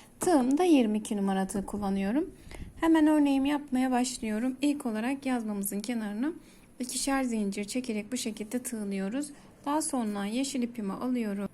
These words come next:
Modelimiz bu şekilde arkadaşlar. Çok da güzel bir model oldu. Hemen sizlere de anlatıyorum.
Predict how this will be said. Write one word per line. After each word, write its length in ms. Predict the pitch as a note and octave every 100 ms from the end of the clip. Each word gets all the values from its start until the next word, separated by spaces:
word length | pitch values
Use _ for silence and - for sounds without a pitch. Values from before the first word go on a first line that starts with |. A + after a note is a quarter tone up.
| - - - - - - - - - - - - - - - - - -
Modelimiz 680 | C#4+ D4+ D4 D4 C#4 D4+ D#4
bu 80 | C#4
şekilde 440 | C#4 C4 B3+ A#3+
arkadaşlar. 600 | A3+ A3+ A#3+ A#3 A#3 F#4 -
Çok 280 | C4 -
da 40 | F4+
güzel 480 | F#4+ - B3 A#3+ A#3
bir 120 | A3
model 400 | G#3+ G#3+ G#3+ G#3
oldu. 200 | G3+ G#3+
Hemen 240 | G#3 G3+
sizlere 500 | G#3+ G#3 G3 G3+ G3
de 40 | G#3
anlatıyorum. 840 | G#3 G#3 G3+ G3+ G3+ G3+ G#3 A#3